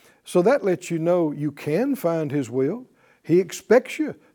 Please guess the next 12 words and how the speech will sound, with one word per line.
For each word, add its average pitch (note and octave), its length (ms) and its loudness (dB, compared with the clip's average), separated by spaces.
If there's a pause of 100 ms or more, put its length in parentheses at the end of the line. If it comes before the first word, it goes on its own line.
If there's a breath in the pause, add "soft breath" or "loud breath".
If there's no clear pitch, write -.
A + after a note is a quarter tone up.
to E3 80 2
find C#3 420 0
it - 200 -12
and C#3 260 -4
know C3+ 220 0
it. - 160 -20
Romans G3+ 560 4 (100)
talks E3+ 300 -2
about D#3+ 280 2
this F3+ 240 2
as C#3 140 -6
well. G3+ 320 2